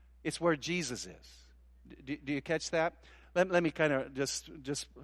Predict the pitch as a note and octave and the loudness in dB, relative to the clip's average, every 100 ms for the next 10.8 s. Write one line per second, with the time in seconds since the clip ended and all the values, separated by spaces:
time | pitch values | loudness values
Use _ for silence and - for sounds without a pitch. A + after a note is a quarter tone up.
0 | - - C3 - C#3+ C3+ D#3+ D#3 C#3+ B2+ | -14 -8 -6 -4 -2 0 2 2 2 2
1 | B2+ - - G#2+ - - - - - B2 | 2 0 -4 -6 -6 -20 -20 -18 -2 0
2 | A#2 - A#2+ G2 A2 A2 G#2 - - - | 0 0 0 0 0 0 0 -6 -20 -20
3 | - - - - - - - - - B2 | -20 -20 -20 -20 -20 -20 -20 -18 -2 -2
4 | A#2+ - A#2 G#2 A2 G#2+ G#2+ A2+ - C3 | -2 -2 -2 -2 -4 -6 -6 -8 -8 -8
5 | G#2+ F2+ F2+ - - - - - - - | -10 -12 -16 -20 -20 -20 -20 -20 -20 -20
6 | - - - - - - - - - - | -20 -20 -20 -20 -20 -20 -20 -20 -20 -20
7 | - - - - A#2+ A#2 A2 - - A2 | -20 -20 -20 -10 -2 0 0 -2 -4 -2
8 | G#2+ - - - A2 A2 A2+ G#2 F#2+ G#2 | -2 -8 -18 -16 -14 -10 -10 -10 -12 -14
9 | - - - - - - B2 A#2+ B2 B2+ | -14 -20 -20 -20 -20 -16 -10 -6 -2 4
10 | C3 D#3+ - B2 E2+ G2 A2 | 8 8 6 -8 -10 -10 -8